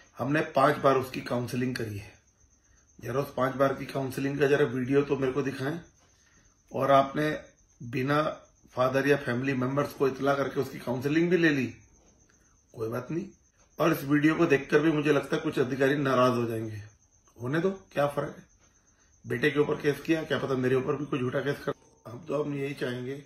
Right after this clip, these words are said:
कि हमें बच्चे को न्याय दिलाना है। बच्चा खुद गिरा है, उसे गिराया गया है या किसी गाड़ी ने टक्कर मारी है, ये सब एक पहेली है। उन्हें गवाह भी मिले हैं जो ये बता रहे हैं,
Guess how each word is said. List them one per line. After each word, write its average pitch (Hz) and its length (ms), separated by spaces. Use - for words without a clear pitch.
कि 127 80
हमें 123 240
बच्चे 123 220
को 135 140
न्याय 117 280
दिलाना 123 340
है। 139 160
बच्चा 120 420
खुद 120 340
गिरा 127 280
है, 151 220
उसे 123 180
गिराया 120 400
गया 143 220
है - 320
या 131 80
किसी 135 280
गाड़ी 135 380
ने 151 100
टक्कर - 300
मारी - 320
है, - 80
ये 127 100
सब 131 220
एक 165 220
पहेली 117 360
है। - 140
उन्हें 120 180
गवाह 117 280
भी 151 140
मिले 160 200
हैं 180 320
जो 131 140
ये 143 120
बता 131 280
रहे 156 160
हैं, 120 300